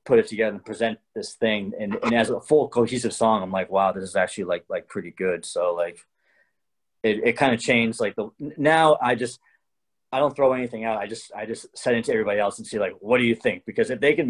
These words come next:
make this particular thing sound good, then, like, all bets are off. You know what I mean? Like, to the point where, like, I might have to go back and check for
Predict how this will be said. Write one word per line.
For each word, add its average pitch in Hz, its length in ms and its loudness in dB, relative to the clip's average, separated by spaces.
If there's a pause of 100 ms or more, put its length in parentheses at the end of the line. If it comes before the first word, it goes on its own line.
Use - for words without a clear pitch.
make 110 120 0 (400)
this 120 180 0
particular 107 400 -4
thing 107 200 -2
sound 92 360 -6
good, 98 260 -2
then, 85 140 -8
like, 85 240 -8 (680)
all 104 260 2
bets 101 180 0
are 90 120 0
off. 90 240 0
You 107 80 -6
know 104 80 -2
what 101 40 -2
I 95 180 -4
mean? 107 120 -2
Like, 92 180 -2 (400)
to 160 60 6
the 135 140 4
point 156 140 6
where, 131 160 8
like, 120 120 2
I 131 80 2
might 135 220 2
have 123 120 -4
to 120 140 -6
go 113 60 4
back 117 300 -2 (600)
and 110 180 -8
check 120 320 0 (320)
for 113 140 -2